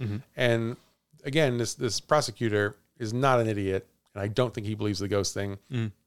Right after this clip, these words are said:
Speaker 2: The whole time, he does not ask her about the ghost.
Speaker 1: I, I was gonna say,
Speaker 2: Yeah.
Speaker 1: like, please don't bring up the ghost
Speaker 2: Yeah.
Speaker 1: thing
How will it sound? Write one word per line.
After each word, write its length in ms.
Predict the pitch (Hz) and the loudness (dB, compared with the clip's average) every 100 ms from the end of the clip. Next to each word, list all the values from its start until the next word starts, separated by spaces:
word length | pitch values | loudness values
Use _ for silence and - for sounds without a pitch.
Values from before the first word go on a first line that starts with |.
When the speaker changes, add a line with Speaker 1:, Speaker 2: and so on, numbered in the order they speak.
| _ - | _ -4
Speaker 2:
The 80 | 123 | 0
whole 100 | 131 | 2
time, 200 | 117 113 | 2 2
he 60 | |
does 120 | 123 | 0
not 420 | 113 117 131 120 123 | 0 0 2 2 2
ask 240 | 107 - | 0 -2
her 40 | 98 | -4
about 160 | 92 | -4
the 60 | - | -4
ghost. 360 | - - - | -6 -6 -4
Speaker 1:
I, 200 | 135 139 | 0 4
I 20 | 151 | 4
was 240 | 143 131 | 4 2
gonna 80 | 131 | 2
say, 120 | 131 | 2
Speaker 2:
Yeah. 80 | 127 | 4
Speaker 1:
like, 240 | 117 123 | 2 0
please 240 | - 175 117 | 2 2 4
don't 320 | 139 139 139 | 4 4 2
bring 180 | 120 113 | 2 2
up 120 | - | 0
the 60 | 110 | 2
ghost 320 | 107 101 - | 2 2 4
Speaker 2:
Yeah. 160 | 113 - | 4 4
Speaker 1:
thing 360 | 104 92 90 | 0 0 -4